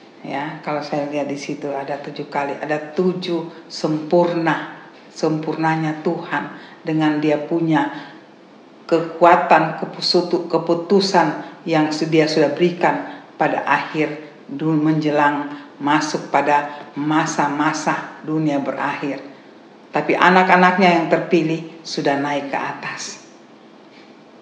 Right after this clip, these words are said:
Bapak, Ibu, teman-teman di rumah, mari kita jaga kehidupan kita. Jangan kita alami seperti judul ini,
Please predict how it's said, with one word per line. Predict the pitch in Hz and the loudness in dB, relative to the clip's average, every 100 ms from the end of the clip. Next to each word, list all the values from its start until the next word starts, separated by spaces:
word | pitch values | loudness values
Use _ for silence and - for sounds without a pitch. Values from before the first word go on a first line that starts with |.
| - - - - | -20 -20 -20 -2
Bapak, | 160 160 151 | 0 2 0
Ibu, | 160 160 156 | 0 -2 -2
teman-teman | 156 143 147 151 151 | -2 -2 -4 -6 -4
di | 139 139 | -6 -6
rumah, | 147 143 - - - - - - - - - - - - - | -6 -6 -10 -14 -20 -20 -20 -20 -20 -20 -20 -20 -20 -20 -10
mari | 147 151 151 151 - - - - - | -6 -4 -4 -8 -14 -20 -20 -20 -14
kita | 170 160 156 | -2 0 4
jaga | 156 160 156 | 4 6 4
kehidupan | 156 156 165 165 160 156 | 2 0 0 4 4 4
kita. | - 165 170 - - - - - - 143 | -2 -2 -2 -2 -6 -14 -20 -20 -14 2
Jangan | 165 175 | 4 6
kita | 180 180 151 | 4 4 8
alami | 170 185 196 190 156 - - | 8 10 8 6 2 -2 -10
seperti | - - 147 139 156 | -16 -4 0 0 -2
judul | 156 156 156 151 | -2 0 0 0
ini, | 156 151 | 0 -2